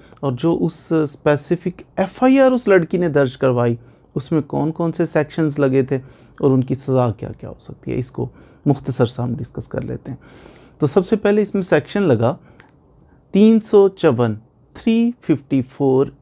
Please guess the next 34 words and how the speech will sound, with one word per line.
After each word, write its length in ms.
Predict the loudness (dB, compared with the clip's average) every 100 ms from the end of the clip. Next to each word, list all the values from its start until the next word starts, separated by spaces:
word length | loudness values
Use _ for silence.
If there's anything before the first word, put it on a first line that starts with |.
| 0
ए, 220 | 0 -4 -12 _ _ _ _ 2
थ्री 240 | 6 6
फिफ्टी 360 | 6 -2 0 -4
फ़ोर 380 | 0 0 0 -2
ए 340 | -2 0 0 -2 _ _ _ -18
सेक्शन 540 | -4 -4 -4 -4 -2
ताज़ीरात 500 | 0 0 0 -2 -4
पाकिस्तान 640 | -6 -6 -6 -6 -4 -4
का, 120 | -4 -6
पीपीसी 540 | -2 0 0 0 -2
का, 160 | -2 -6 -10 -20 -4
वो 120 | 4 6
ये 180 | 6
कहता 340 | 4 2 -2 -6
है 120 | -8 -14 -18 -8
कि 80 |
अगर 340 | -2 0 4 4
कोई 280 | 4 4 2
शख्स 680 | -2 2 4 4 0 -14 _ -20 -20 _ _ -4
किसी 220 | 0 2
दूसरे 400 | 2 0 2 0
को 600 | 2 0 2 2 0 -4 _ _ -14
बरहना 480 | -2 2 2 2 0
कर 240 | 0 0 0
दे, 160 | -4
किसी 300 | -8 -6 0
औरत 280 | 2 0 -2
के 120 | -4 -4 -6
कपड़े 320 | -8 -2 -2
फाड़ 380 | 0 -2 -2 0
दे 260 | 0 0 0 -10 -16 -20 -10 -2
और 340 | 0 2 0
पब्लिकली 800 | 0 0 2 -2 0 0 0 0
उसको 500 | -4 -4 0 0 0